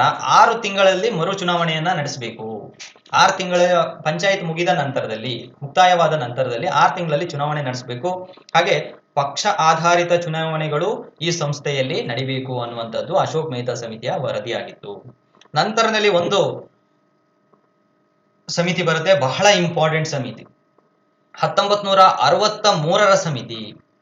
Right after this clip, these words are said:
ಹತ್ತೊಂಬತ್ ನೂರ ಅರವತ್ಮೂರರ ಸಮಿತಿ, ಕಸ್ತೂರಿ ರಂಗನ್ ಸಂತಾನಂ ಅಂತ ಹೇಳಿ ಇವರ ಹೆಸರಿನಲ್ಲಿ ಬಂದಂತಹ ಸಮಿತಿ.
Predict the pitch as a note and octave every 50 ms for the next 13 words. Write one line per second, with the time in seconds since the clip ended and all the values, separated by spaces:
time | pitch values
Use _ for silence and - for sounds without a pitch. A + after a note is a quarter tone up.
0 | _ _ _ _ _ _ _ _ _ - C3+ C3+ - F#3+ F#3+ F#3+ F#3+ F#3+ F#3+ F3+
1 | F3+ F3+ F#3+ F#3 D#3 D#3 D#3+ D#3+ D#3+ - D#3 D#3 D3+ D3+ D3+ D3+ C#3+ - C3+ B2
2 | A#2+ B2 - G#2 - - D#3 D#3 - - G3 G3 F#3+ F#3+ F#3 F3 E3+ D#3+ D3+ D3+
3 | D#3+ D#3 D3+ D3+ D#3 D#3 D3+ D3 - - C3+ C#3 C3+ D3 C#3+ C#3 C3 C3 A#2+ A#2+
4 | A#2 G#2+ G#2 - - G#2+ G2 G2+ G#2 A2+ A#2 A#2+ A#2 A#2 A#2+ A#2+ B2+ A#2+ A#2+ A#2
5 | A2+ A#2 A2+ A2+ A2+ A2+ A2 G#2+ - G#2 G#2 - - A2 A2+ A2+ A2+ D3 D#3 D#3+
6 | D#3+ -